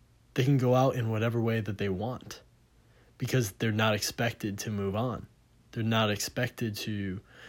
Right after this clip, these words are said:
leave victorious.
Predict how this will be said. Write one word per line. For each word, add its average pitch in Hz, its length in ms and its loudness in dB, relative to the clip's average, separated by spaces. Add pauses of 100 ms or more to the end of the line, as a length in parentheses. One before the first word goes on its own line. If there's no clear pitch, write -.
(680)
leave 123 460 0
victorious. 117 960 -2